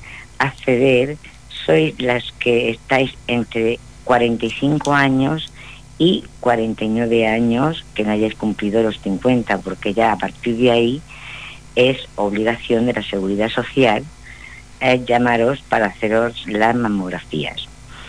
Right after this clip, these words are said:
Entonces no hay límite de personas, porque si incluso el camión tiene que quedarse algún día más, se quedaría. Y, eh, como os he dicho, el día fijo que va a estar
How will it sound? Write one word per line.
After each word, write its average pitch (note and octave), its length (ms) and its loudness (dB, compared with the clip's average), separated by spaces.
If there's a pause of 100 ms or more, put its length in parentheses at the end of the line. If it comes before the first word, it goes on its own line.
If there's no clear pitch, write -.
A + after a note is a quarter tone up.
(580)
Entonces C#3+ 800 2
no B2 400 4
hay G#2+ 640 2
límite A#2 500 2
de G#2+ 480 2
personas, A#2+ 460 -2
porque - 360 -8
si G#2 200 -6
incluso G2 420 -2
el F#2+ 80 -2
camión F#2 880 0 (140)
tiene G2+ 200 2
que F2+ 100 -2
quedarse F2+ 500 -2
algún F2 260 -2
día F2+ 140 -4
más, F2 280 -2
se F2+ 120 -6
quedaría. C3 580 2 (1300)
Y, F3 380 4 (600)
eh, - 80 -8
como B2 220 2
os - 120 -2
he A#2+ 60 2
dicho, C#3 500 0 (560)
el A#2+ 260 2
día B2+ 380 2 (160)
fijo D3+ 320 -2
que G#2 80 -6
va G#2 80 0
a A#2 40 0
estar B2 400 -2